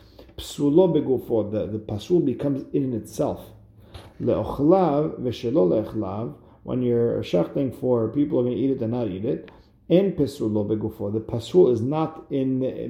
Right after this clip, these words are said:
the, the, the goof of the korban, rather a different reason.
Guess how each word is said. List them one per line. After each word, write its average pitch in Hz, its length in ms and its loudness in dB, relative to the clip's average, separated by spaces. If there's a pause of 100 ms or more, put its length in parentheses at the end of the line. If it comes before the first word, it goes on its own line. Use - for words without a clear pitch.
(100)
the, 113 140 -2
the, 101 240 -4
the 107 100 -4
goof 131 380 6
of 123 160 0
the 120 80 2
korban, 131 800 0
rather 131 480 0 (280)
a 143 60 0
different 151 380 4
reason. 104 400 -6